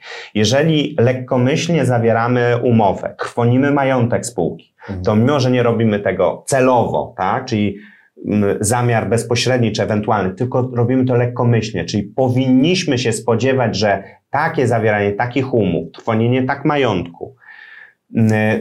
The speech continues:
Speaker 1: doprowadzi do upadłości, no to taka lekkomyślność również jest, e, kryminalizowana i penalizowana przez, e, kodeks karny. Kolejna rzecz, na którą należy zwrócić, e, uwagę. Pod kątem upadłościowym,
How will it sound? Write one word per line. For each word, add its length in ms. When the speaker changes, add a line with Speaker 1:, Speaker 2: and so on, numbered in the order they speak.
Speaker 1:
doprowadzi 560
do 100
upadłości, 840
no 120
to 140
taka 360
lekkomyślność 720
również 720
jest, 600
e, 880
kryminalizowana 1000
i 60
penalizowana 840
przez, 460
e, 240
kodeks 400
karny. 360
Kolejna 420
rzecz, 200
na 80
którą 240
należy 420
zwrócić, 520
e, 100
uwagę. 500
Pod 160
kątem 320
upadłościowym, 880